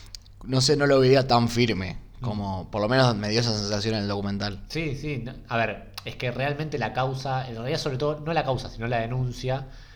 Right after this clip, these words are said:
Speaker 2: no tiene esto que, que volvemos a insistir, no tiene sustento probatorio esa cau-, esa denuncia.
Speaker 1: El tema también es que él denuncia eso,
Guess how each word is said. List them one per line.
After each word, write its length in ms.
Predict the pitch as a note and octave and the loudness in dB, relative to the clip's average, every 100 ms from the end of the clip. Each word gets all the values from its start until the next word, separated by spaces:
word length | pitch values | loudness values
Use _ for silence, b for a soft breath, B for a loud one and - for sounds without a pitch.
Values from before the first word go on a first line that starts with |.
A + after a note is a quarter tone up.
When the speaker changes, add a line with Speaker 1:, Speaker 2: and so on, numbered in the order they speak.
| B - | B -10
Speaker 2:
no 260 | A#2+ D#3 D#3 | -4 -4 -4
tiene 440 | E3 E3 D#3+ D#3+ | -4 -4 -2 -2
esto 220 | D3 C#3 | -2 -4
que, 180 | A2 G2+ | -4 -6
que 100 | G#2 | -6
volvemos 300 | G2 A2+ B2+ | -4 -4 -6
a 40 | A2+ | -8
insistir, 260 | - C#3 | -8 -8
no 100 | A2+ | -8
tiene 160 | B2+ D#3+ | -8 -6
sustento 300 | - D3 C#3+ | -8 -8 -8
probatorio 360 | A2 F#2 A2 A#2+ | -8 -6 -6 -6
esa 160 | - - | -8 -12
cau-, 160 | F2+ - | -12 -10
esa 480 | G#2 G2 F2+ F2 F2 | -8 -6 -6 -6 -8
denuncia. 380 | F2+ F2+ F2+ F2+ | -8 -10 -8 -6
Speaker 1:
El 140 | G#2 | 0
tema 200 | D#3 D3+ | 2 4
también 280 | A#2 A#2 D3+ | 4 2 0
es 80 | C3 | -2
que 240 | - G#2+ | -4 -2
él 200 | A2+ G#2 | -2 -2
denuncia 640 | G#2+ A2 B2 A2 A2 G#2 - - b b - | -2 -2 0 0 0 -2 -6 -12 b b -4
eso, 580 | D3 D3+ - D#3 E3+ F3 | 2 4 4 2 -2 -6